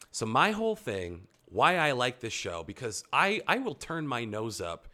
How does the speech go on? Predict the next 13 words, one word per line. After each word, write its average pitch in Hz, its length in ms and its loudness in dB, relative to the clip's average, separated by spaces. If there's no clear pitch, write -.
at 107 140 -6
something 117 480 -2
like 95 440 -4
The 95 60 -10
Big 113 240 -6
Bang 175 280 0
Theory. 82 400 -10
I 117 100 -2
think 123 200 -4
that's 127 260 2
lowest 117 340 -2
common 110 320 -2
denominator, 101 720 -4